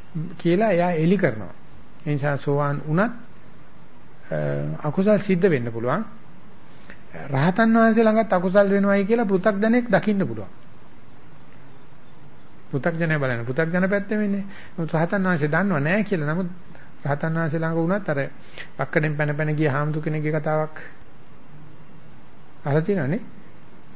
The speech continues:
ඒ පෘථග්ජනයා හිතන්නේ මේ හාමුදුර මොකද වක්කඩෙන් පැන පැන යන්නේ කියලා. හාමුදුර රහත්. හරි හිතනවා මේ හාමුදුර කෙනෙකුට ඇති, ඇති තෙද ලීලාව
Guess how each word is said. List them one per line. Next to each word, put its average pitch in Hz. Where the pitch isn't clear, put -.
ඒ 165
පෘථග්ජනයා 180
හිතන්නේ 220
මේ 220
හාමුදුර 196
මොකද 202
වක්කඩෙන් 196
පැන 160
පැන 110
යන්නේ 85
කියලා. -
හාමුදුර 156
රහත්. 190
හරි 160
හිතනවා 165
මේ 160
හාමුදුර 151
කෙනෙකුට 170
ඇති, 160
ඇති 139
තෙද 160
ලීලාව 139